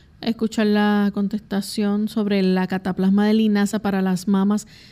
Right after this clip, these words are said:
debido a quistes benignos. Resulta que con el plástico encima de la linaza, eh, más el sostén y el calor de, de su país, estaba sudada en exceso y fue necesario quitarla para poder dormir.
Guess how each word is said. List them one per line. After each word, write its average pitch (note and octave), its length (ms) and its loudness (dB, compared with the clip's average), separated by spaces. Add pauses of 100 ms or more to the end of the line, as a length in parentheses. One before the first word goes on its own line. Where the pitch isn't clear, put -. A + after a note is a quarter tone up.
(160)
debido G#3 400 4
a F#3+ 80 2
quistes G3 360 -2
benignos. G3+ 600 2
Resulta F#3 400 -2
que G#3+ 120 -2
con G3 200 0
el F#3 140 2
plástico F#3+ 600 -2
encima G3+ 580 0
de G#3 120 0
la G3+ 120 2
linaza, G3+ 600 -2 (540)
eh, G3+ 180 0
más G3+ 300 2
el F#3+ 100 0
sostén G3 540 -2
y G#3+ 60 0
el G#3 120 -2
calor F#3 320 0
de, G3 500 -2
de F#3+ 420 -4
su - 120 -12
país, G#3 540 -2 (360)
estaba G3 460 0
sudada G3 480 0
en G3 120 0
exceso A#3 680 -2
y G#3+ 120 0
fue G3 180 -2
necesario G3+ 520 -2
quitarla G3 560 -2
para F#3+ 320 -2
poder F#3 360 -2
dormir. G3+ 460 0